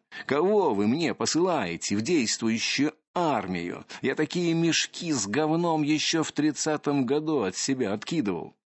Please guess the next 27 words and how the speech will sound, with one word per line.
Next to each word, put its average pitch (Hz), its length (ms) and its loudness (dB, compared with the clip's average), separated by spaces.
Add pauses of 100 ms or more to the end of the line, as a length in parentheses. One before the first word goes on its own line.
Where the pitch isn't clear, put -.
(720)
"А 131 180 -2
мы-то 127 500 0
тут - 200 -6
при 117 180 -4
чём, 92 440 0
Никита 117 400 -2
Батон? 87 600 -2 (180)
Это 101 180 -2
его 143 200 2
Пур 165 400 -2
к - 60 -16
тебе 147 280 -2
направил, 107 520 -2
а 120 60 0
не 160 140 -2
мы", 143 520 -2
мягко, 95 440 -4 (180)
улыбчиво, 104 540 0
почти 101 400 -4
открыто, 107 720 -4 (220)
предлагая 98 520 -2
не 101 200 2
верить 101 360 -2
его 95 140 -2
словам, 101 400 -4
заговорил 92 420 -2
Нугзар. 95 500 -4